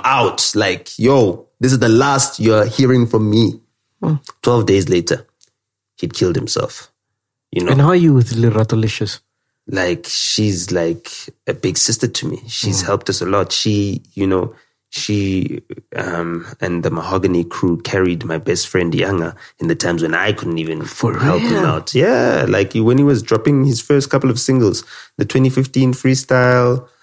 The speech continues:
Speaker 1: you know what I mean? Um, you know, when he said, "One day we'll see who's gonna be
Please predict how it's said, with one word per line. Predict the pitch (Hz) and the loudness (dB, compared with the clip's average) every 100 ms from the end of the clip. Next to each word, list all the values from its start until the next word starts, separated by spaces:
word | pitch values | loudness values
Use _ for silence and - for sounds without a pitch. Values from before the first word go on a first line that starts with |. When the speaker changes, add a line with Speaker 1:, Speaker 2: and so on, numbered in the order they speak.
| _ _ | _ _
Speaker 1:
you | 107 | 0
know | 110 | 2
what | 110 | 4
I | |
mean? | 110 113 117 117 - _ _ _ _ - | 4 4 2 0 -8 _ _ _ _ -4
Um, | 98 95 95 92 90 90 87 85 | -2 2 2 0 0 -2 -2 -2
you | - | -2
know, | 98 101 | 2 2
when | 95 104 | 4 2
he | 104 | 2
said, | 95 107 98 | 0 0 0
"One | 90 95 107 | 0 2 2
day | 98 95 | 2 2
we'll | 90 87 | 2 -2
see | - 101 92 | -2 -2 -2
who's | 95 | -2
gonna | 82 87 | 0 -2
be | 82 87 87 80 | 0 0 0 0